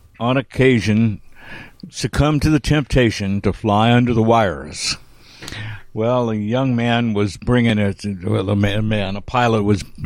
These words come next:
ferrying his airplane from Jeffersonville, Indiana, Clark County Regional Airport, back to Bowman Field, uh, L-, Lima Oscar uniform, uh, after an annual or some maintenance work.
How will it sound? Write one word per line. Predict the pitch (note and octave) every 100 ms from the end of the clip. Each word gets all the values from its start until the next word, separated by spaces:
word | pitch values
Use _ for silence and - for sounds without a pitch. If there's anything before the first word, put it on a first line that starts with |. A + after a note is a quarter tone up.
| D#2+ - - - -
ferrying | _ D#3 E3 D#3 C#3+ B2
his | A#2+ A2+
airplane | B2 B2 B2 G#2+ A2
from | G#2+ A2 F#2+ G2+ G#2 -
Jeffersonville, | - B2+ B2+ A#2 A#2 A#2 A2
Indiana, | G#2+ G#2+ G2 F#2 F#2 F2+
Clark | B2 A#2+
County | - A#2+ G#2+
Regional | G#2 A2+ F#2+ G#2
Airport, | F#2 - G2 F2 - - - - - -
back | A2 A2+ -
to | A#2+ G#2 G#2+ F2+ C#2+ C#2+ -
Bowman | B2 B2+ A#2+ G#2+
Field, | E2 A2 F2+ D#2+ D2+
uh, | F2
L-, | F2 F#2 F2 F2+ F2+ E2 D#2 F2 D#2+ - - -
Lima | - G2 A#2+ A2+
Oscar | G2+ F#2+ G#2+ - - F#2+
uniform, | G2 G2 G2+ F#2 G2 F2+ E2+ - - - - - - -
uh, | - G2 F#2+ E2+ -
after | A2+ A2+ - A#2
an | A2+
annual | F3+ D#3+ G2 D#2+ _ _ - - - - - - - A#2
or | A2 G#2+ A2
some | - C#3 A#2+
maintenance | A#2 G2+ A2 -
work. | G2 F#2+ G2